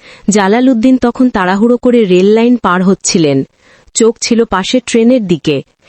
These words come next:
কিন্তু ভাগ্য যেন অন্য খেলা খেলল। হঠাৎ তার পা পিছলে গেল, ভারসাম্য হারিয়ে পড়লেন ট্রেনের লাইনে। উঠে দাঁড়ানোর চেষ্টা করেছিলেন, কিন্তু সময় আর গতি দুয়োটাই যেন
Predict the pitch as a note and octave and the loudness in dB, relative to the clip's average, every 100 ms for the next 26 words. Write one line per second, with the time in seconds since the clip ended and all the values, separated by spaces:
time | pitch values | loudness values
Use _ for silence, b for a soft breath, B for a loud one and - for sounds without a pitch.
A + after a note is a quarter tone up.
0 | B B - C4 C#4+ G3+ G3 G3 C4 B3 | B B 0 2 2 0 -4 -2 -2 2
1 | C4 B3+ G#3 A3+ C#4 A#3 D#3+ D3+ F3 D3 | 2 2 4 2 2 0 -2 0 0 0
2 | C#3+ C3+ - _ B B B - A3+ D4+ | 2 0 -4 _ B B B -6 -2 -2
3 | - D4+ D4 - G#3 C4 C4 - A#3 F3+ | -4 -4 -4 -2 -4 0 -2 0 -2 0
4 | D3 C#3 C3+ B B B - F#3+ G#3+ A3 | 0 0 -2 B B B -4 -2 -2 -2
5 | B3+ A#3+ A#3+ F3+ F#3 C#4 A#3+ - G3+ G#3 | 0 2 2 0 0 2 2 2 2 2
6 | A3 A3 G#3+ G#3 B3+ C4+ F3+ D3+ D3 C#3 | 0 0 0 0 2 2 2 0 0 0
7 | D3 _ B B B B A#3+ A#3+ D4 C4 | -4 _ B B B B -2 0 0 0
8 | C4+ C#4+ D4+ - C#4+ - E4 C4+ F#3+ - | 0 0 0 0 -2 -2 -4 0 -2 0
9 | E3 C#3+ C#3 - _ _ - G#3+ A#3+ - | 0 0 0 -4 _ _ -2 0 0 0
10 | A3+ A3 B3+ B3+ A3+ F#3+ G3 A#3 D#3 B | 0 2 2 0 -2 -2 0 0 0 B
11 | B - G3 C4 C4+ D4 C4+ C4 | B -2 2 2 2 0 0 0